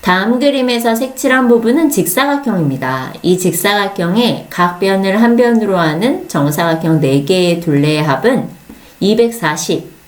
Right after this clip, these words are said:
넓이의 합은 천 제곱센티미터일 때 색칠한 직사각형의 넓이를 구해볼까요?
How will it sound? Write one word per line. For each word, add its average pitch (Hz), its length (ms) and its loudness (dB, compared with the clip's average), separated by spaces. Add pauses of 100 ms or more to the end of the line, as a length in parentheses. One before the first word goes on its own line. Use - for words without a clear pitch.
(380)
넓이의 226 500 2
합은 196 640 -2
천 330 260 0
제곱센티미터일 170 1080 0
때 170 440 0
색칠한 320 580 0
직사각형의 175 760 -2
넓이를 160 440 2
구해볼까요? 139 840 0